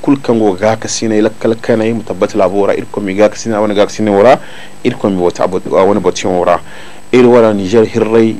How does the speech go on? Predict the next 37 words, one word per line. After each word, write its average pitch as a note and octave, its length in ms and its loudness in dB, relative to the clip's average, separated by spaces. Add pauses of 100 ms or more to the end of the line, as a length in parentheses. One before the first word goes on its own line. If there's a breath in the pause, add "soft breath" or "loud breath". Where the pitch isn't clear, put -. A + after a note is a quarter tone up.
(140)
matkil - 280 -4
ko A2 200 0
Qur'ana G#2+ 480 0
batu F#2 200 -4
gina G2+ 200 -2
da F#2+ 100 -2
ban G#2+ 200 2
ta G#2 180 0
suka G2 260 -2
ara G2 180 2
ir A2 120 -4
ko G2+ 180 -8
Niger G2 300 -2
hirrai G#2+ 360 -2
batu G2 240 -6
ga G#2 80 -2
wata G2+ 300 0
shi - 120 -8
hankali G#2 520 0 (360 loud breath)
ir D3+ 80 0
ko C3 120 2
min G#2+ 180 4
no G2+ 140 2
la F#2+ 80 0
kal G2+ 180 -2
kai G#2+ 140 0
labura F#2 500 2 (100)
ir A#2 100 2
wani A2+ 160 6
ginu G2+ 180 -2
borai G#2 340 2 (400 loud breath)
ir A2+ 140 2
ko A#2 120 2
mabakare A2 680 2 (380 loud breath)
da G2+ 360 4 (120)
su A#2+ 340 0
gidan A2 400 2